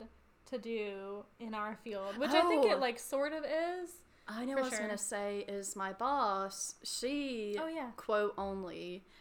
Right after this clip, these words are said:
Speaker 2: has her bachelor's.
Speaker 1: Oh,
Speaker 2: Yeah, and
Speaker 1: okay.
Speaker 2: that's not typical in her position, but she was a technician for so long
Speaker 1: Mm-hmm.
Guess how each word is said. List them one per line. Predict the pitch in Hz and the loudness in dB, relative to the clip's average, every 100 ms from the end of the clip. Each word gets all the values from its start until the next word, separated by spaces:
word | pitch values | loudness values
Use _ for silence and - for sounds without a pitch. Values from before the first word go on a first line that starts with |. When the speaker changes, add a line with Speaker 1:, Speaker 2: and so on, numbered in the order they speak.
| - | -6
Speaker 2:
has | 214 208 202 | -2 -2 -2
her | 208 | 0
bachelor's. | 208 302 - 143 117 170 - - 359 | 2 2 0 -6 -8 -8 -10 -8 -2
Speaker 1:
Oh, | 466 440 320 269 254 | 0 2 2 2 4
Speaker 2:
Yeah, | 269 226 202 | 6 6 4
and | 226 | 4
Speaker 1:
okay. | 220 | 4
Speaker 2:
that's | 233 262 294 | 4 2 2
not | 269 - | 0 2
typical | 294 294 277 233 220 | -2 -2 -2 0 0
in | 208 | -2
her | 202 | -4
position, | - 208 277 285 - 196 | -4 -2 -2 -2 -4 -4
but | 190 - | -4 -4
she | - | -4
was | 240 226 | -4 -4
a | |
technician | 196 220 208 233 247 226 208 | -6 -4 -2 -4 -4 -6 -6
for | 202 196 | -6 -4
so | - 202 | -2 -2
long | 196 233 262 202 185 320 | 0 0 0 0 0 0
Speaker 1:
Mm-hmm. | 311 | -2